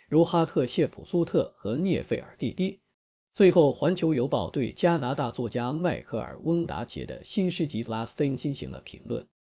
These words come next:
这是翁达杰时隔二五年后发表的首本诗集，探索了生命、死亡、记忆和悲伤的主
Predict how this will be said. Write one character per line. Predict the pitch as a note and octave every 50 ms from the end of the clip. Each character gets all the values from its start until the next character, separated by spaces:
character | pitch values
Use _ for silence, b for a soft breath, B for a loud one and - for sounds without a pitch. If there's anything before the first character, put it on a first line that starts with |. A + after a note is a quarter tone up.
| _ _ _ _
这 | - G#3
是 | F3 F#3+
翁 | F3+ F#3 F#3 F#3
达 | E3 C#3+ D3+ D#3
杰 | - C#3 C#3 D#3
时 | D#3+ - - C#3+
隔 | C#3 C#3+ D3
二 | - E3+ D#3+ A#2+
五 | - - -
年 | - - A2+
后 | - - D3+
发 | A#2 - C#3+ C#3+
表 | - - B1 -
的 | - -
首 | - - - A2 D3 E3+
本 | - C2+ B1
诗 | - - - A#2 A2
集， | - - C2+ C#2+ - - _ _ _ _
探 | - F3 D3 C3
索 | A2+ - - C#2+
了 | C#2 C#2
生 | - - - E3 D#3+
命、 | E3 E3 E3 A#2+ - -
死 | - - A#2 G2 F2
亡、 | D2+ D2 F#2 C3 E3+ - _
记 | - - A#3+ G#3 D3
忆 | - - A#2+ A2+
和 | - - -
悲 | - - G3 F3+ F3 E3+
伤 | - D3 C3 B2
的 | A2+ -
主 | - -